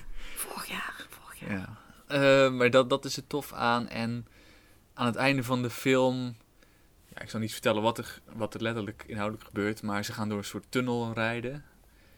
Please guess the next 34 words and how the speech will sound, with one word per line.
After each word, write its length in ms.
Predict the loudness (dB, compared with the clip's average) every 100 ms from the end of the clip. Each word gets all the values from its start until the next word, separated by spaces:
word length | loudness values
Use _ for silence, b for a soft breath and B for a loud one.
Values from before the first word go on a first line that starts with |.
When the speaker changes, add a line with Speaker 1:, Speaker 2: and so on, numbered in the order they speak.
| b b b b _
Speaker 1:
En 180 | -8 -6
de 60 | -2
hoofdpersoon 500 | -2 -2 -6 -4 -2
houdt 180 | -2 -4
zijn 160 | -8
handen 260 | -4 -4 -4
in 120 | -4
de 100 | -4
lucht 360 | -2 -2 -2 -6
en 100 | -6
hij 80 | -4
houdt 200 | -4 -4
een 60 |
soort 220 | -8 -8
speech. 680 | -8 -6 -4 -4 -6 -12 -12 -18 _ _ -20 -4
En 520 | 2 2 2 -4 -10 b b b _ _ _ -8
ik 140 | -4
hou 120 | 0
heel 100 | 0
erg 140 | -2 -6
van 140 | -12
films, 420 | -8 -4 -4 -4
dat 140 | -8 -8
als 180 | -8
dan 160 | -6 -8
de 80 | -6
film 260 | -4 -4
afloopt, 380 | -4 -6 -4 -4
bijvoorbeeld 320 | -4 -4 -2
met 100 | -4 -4
zo'n 140 | -4
scène, 440 | -4 0 2 2
en 260 | -2 -4 -6
je, 100 | -8